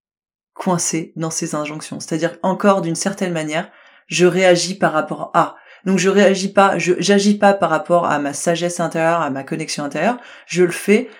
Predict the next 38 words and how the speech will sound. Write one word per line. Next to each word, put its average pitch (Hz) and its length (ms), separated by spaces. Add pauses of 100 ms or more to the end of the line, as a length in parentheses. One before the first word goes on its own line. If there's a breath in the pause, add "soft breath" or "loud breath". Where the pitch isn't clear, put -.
(160 loud breath)
en 175 160
réaction 196 800
à 175 420
des 156 420
injonctions, 175 440
des 165 140
pressions 180 360
extérieures 160 680 (600 soft breath)
qui - 140
me 175 140
poussent 208 240
à 185 80
vouloir 170 260
péter 180 240
les 185 140
murs. 208 220 (280 loud breath)
Et 196 220
en 202 100
même 220 200
temps, 277 120
quelque 240 240
part, 202 220
ça 180 140
a 160 40
été 160 400 (640)
bon 202 300
et 190 80
nécessaire, 196 480
mais 208 80
je 202 80
pense 208 160
que 202 80
ça 180 200
a 156 80
généré 170 440
beaucoup 180 340
de 180 60
souffrance. - 540